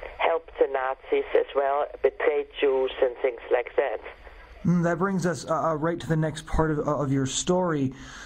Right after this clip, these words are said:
Speaker 2: So what do you remember of your betrayal and arrest? Who was it who betrayed your hiding place?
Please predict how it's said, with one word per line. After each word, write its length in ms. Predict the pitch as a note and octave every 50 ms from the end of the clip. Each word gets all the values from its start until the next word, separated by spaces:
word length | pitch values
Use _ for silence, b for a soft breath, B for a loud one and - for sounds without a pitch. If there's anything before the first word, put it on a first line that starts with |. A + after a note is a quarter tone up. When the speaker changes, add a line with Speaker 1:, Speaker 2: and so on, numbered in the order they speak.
| B B
Speaker 2:
So 180 | B - - E3+
what 180 | E3+ G3+ A3 -
do 80 | B3
you 120 | A#3+ A#3+ G#3+
remember 540 | G3 F3+ E3+ E3+ F3 F#3 F3+ E3 D3+ D3 C3
of 180 | - D3+ D3+
your 100 | C#3+ D3
betrayal 500 | C#3 D3+ C3+ C3 - D#3 D#3 D#3 D3+ D3 D3
and 80 | C#3
arrest? 400 | C#3 C3 C3+ D3 C#3 C3 - -
Who 140 | - - G#3+
was 280 | G#3 F#3 G3 F#3+ F3+ E3
it 80 | F#3
who 140 | D3 B2 D#3+
betrayed 500 | C3+ D3 D3 - - - D#3+ D#3 D#3 D3
your 140 | C3 C3 C3
hiding 360 | B2+ C3+ C#3+ C#3+ D3 C#3 C3
place? 440 | - A#2 A#2 - E2+ F#2+ - - -